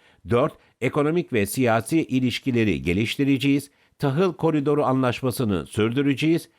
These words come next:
Montreux Sözleşmesi'nin eksiksiz uygulanmasına devam edeceğiz. Mevcut işbirliğini güçlendireceğiz.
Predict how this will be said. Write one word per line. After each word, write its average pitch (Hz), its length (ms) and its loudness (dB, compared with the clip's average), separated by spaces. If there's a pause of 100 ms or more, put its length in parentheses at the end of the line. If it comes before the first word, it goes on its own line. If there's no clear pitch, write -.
(200)
Montreux 143 540 0
Sözleşmesi'nin 147 920 -2
eksiksiz 143 640 -4
uygulanmasına 123 840 -2
devam 104 360 0
edeceğiz. 156 540 -2 (320)
Mevcut 131 440 -2
işbirliğini 165 640 0
güçlendireceğiz. 80 920 -4